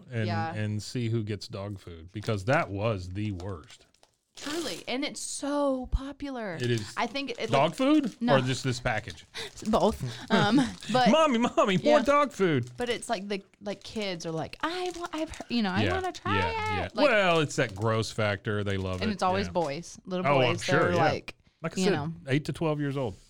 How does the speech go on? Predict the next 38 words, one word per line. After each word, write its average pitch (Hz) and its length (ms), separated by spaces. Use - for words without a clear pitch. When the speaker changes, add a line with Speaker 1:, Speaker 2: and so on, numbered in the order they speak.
Speaker 2:
Yeah. 190 260
Speaker 1:
All 135 120
right, 123 160
let's 123 160
go 139 400
to, 117 720
I'm, 107 300
I'm 110 120
in 113 80
the 131 100
app 131 240
again. 98 260
Uh-oh, 113 300
everything 127 260
got 147 180
red. 107 360
Speaker 2:
<laughs> - 40
And 202 80
his 254 260
face 214 360
is 160 320
really 175 280
Speaker 1:
Oh, 110 420
Speaker 2:
red. 95 60
Speaker 1:
his 92 140
face 104 280
is 98 100
so 107 160
red. 101 280
One, 147 300
two, 139 340
three, 123 380
four. 117 180
So 117 160
there's 104 140
only 127 160
five 123 320
choices. 110 440